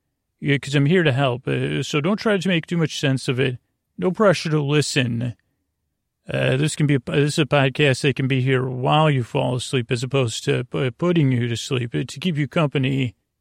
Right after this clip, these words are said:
as you drift off. Uh, maybe you could just barely hear my dog Koa snoring in the background. I don't know. I th-, think I put her to sleep. Uh,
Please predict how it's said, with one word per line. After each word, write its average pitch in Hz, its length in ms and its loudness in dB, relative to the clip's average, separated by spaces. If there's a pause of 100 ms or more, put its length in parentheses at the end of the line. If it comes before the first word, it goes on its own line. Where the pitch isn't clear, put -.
(540)
as 131 420 2
you 208 140 2
drift 135 420 0
off. 127 520 -4
Uh, 127 240 -2
maybe 160 400 2
you 151 80 2
could 139 140 0
just 131 200 -4
barely 139 440 4
hear 127 520 0
my 127 180 0
dog 127 300 0
Koa 143 380 2
snoring 127 560 -2
in 123 100 0
the 120 60 -4
background. 127 500 -2
I 135 60 2
don't 131 200 0
know. 135 240 2
I 117 80 -4
th-, 143 300 -2
think 143 200 0
I 139 40 4
put 127 220 2
her 143 160 2
to 135 80 0
sleep. 131 420 -6
Uh, 143 120 -4